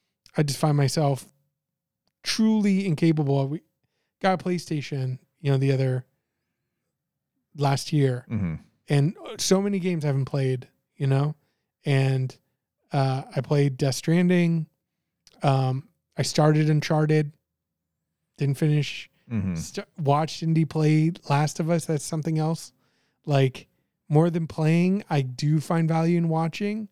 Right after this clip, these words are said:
Speaker 2: Mm-hmm.
Speaker 1: because I think also there's, there's times that games will demand of you things. I find myself getting more frustrated at games now.
Speaker 2: Mm-hmm.
Speaker 1: Um,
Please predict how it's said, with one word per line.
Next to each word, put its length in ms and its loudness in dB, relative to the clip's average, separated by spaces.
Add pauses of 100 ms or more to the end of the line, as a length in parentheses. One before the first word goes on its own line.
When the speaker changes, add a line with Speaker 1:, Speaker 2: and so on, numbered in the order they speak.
Speaker 2:
Mm-hmm. 280 2 (200)
Speaker 1:
because 640 0 (540)
I 60 2
think 160 6
also 400 0
there's, 400 2
there's 180 2
times 560 0 (1120)
that 300 2
games 440 4
will 140 0
demand 480 0
of 140 -4
you 160 -2
things. 520 -6 (1120)
I 40 -20
find 140 -2
myself 300 -2
getting 160 -2
more 140 -4
frustrated 760 -6
at 120 -8
games 440 -6
now. 140 -8
Speaker 2:
Mm-hmm. 880 -6
Speaker 1:
Um, 340 -2